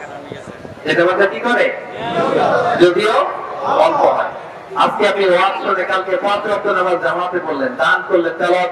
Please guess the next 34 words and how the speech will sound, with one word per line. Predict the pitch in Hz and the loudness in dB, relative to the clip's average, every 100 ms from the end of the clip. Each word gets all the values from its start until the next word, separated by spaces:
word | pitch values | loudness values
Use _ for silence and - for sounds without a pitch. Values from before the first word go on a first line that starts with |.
| - | 0
করলেন, | 160 127 117 | -2 0 0
এরপরের | 170 190 190 185 | 0 0 0 0
দিন | 175 | -4
আবার | 165 156 | -4 -4
নাই। | - 175 - - - - | -6 -10 -12 -16 -18 -14
এটা | 139 156 | -4 2
করলে | 175 180 185 | 4 4 4
হবে? | 185 175 - - - 190 - 175 - - | 2 0 -2 -8 -4 0 2 2 0 0
প্রতিদিন | 233 247 233 196 185 - - - - - | 2 2 2 2 0 -2 -8 -16 -16 0
ভালো | 165 185 | 2 4
কাজ | 208 226 - | 2 0 0
প্রতিদিন | 240 233 233 175 - | -2 -2 0 0 -2
নিয়মিত | 202 254 247 - | 2 4 4 2
করবেন, | - - - - - - - - 170 | 2 2 2 -2 -6 -16 -18 -6 4
যদিও | 180 202 185 | 6 6 6
অল্প | 175 165 | 4 4
হয়। | 151 - - - - - | 2 2 -2 -8 -14 -2
করা | 170 170 | 2 4
যাবে | 196 196 | 4 4
তো | 180 | 4
ইনশাআল্লাহ? | 156 - 180 170 165 165 151 - - - 359 - 349 311 - - - - - - | 0 0 0 2 2 0 0 0 2 2 2 2 0 2 0 -4 -10 -16 -16 -8
আজকে | - - 180 208 196 - | 0 0 2 2 4 2
শাওয়াল | 190 196 | 2 2
মাস | 196 - - | 2 0 0
শুরু | 196 | 2
হলো। | 170 170 - | 2 2 2
বিষ্ণু | 175 226 | 0 2
ইসলাম | 214 208 196 196 180 | -2 2 0 0 0
বলেছেন, | 180 170 180 170 | 2 2 2 0
"মান | 175 180 - | -2 -4 0
সামা | 196 185 175 | 0 2 0
রামাদানা, | 170 165 160 156 - - - - - - | 0 0 2 0 0 -6 -8 -14 -16 -6
সুম্মা | 180 196 196 | 0 2 2
আতবাআহু | 196 185 175 190 - 175 175 170 | 2 0 2 2 2 0 2 0